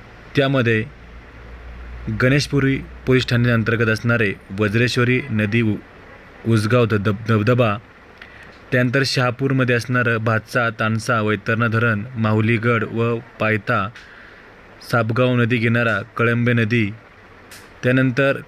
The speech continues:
कसारामध्ये कसारा घाट धबधबे, अशोक धबधबा, किनवलीमध्ये आजा पर्वत, जांबा धरण, चोंडा धरण परिसर, हनुमान धबधबा, चोंडा, मु-, किनवली म-, मुरमाडमध्ये सिद्धगड, डोंगरनवे, सोनावळे,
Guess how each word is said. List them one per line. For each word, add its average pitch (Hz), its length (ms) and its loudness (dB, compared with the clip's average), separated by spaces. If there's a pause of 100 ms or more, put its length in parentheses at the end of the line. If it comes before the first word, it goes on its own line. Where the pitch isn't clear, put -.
कसारामध्ये 131 640 0
कसारा 123 380 0
घाट 120 280 -2
धबधबे, 113 520 0 (120)
अशोक 113 260 0
धबधबा, 110 540 0 (160)
किनवलीमध्ये 123 760 2
आजा 110 240 0
पर्वत, 120 380 0 (380)
जांबा 113 300 2
धरण, 117 360 0 (760)
चोंडा 120 320 4
धरण 123 360 2 (180)
परिसर, 120 460 0 (640)
हनुमान 131 360 2
धबधबा, 123 500 0
चोंडा, 120 560 2 (720)
मु-, 123 200 0 (140)
किनवली 135 400 2
म-, 135 100 2 (320)
मुरमाडमध्ये 135 600 2
सिद्धगड, 135 580 0 (760)
डोंगरनवे, 123 600 4 (140)
सोनावळे, 123 580 2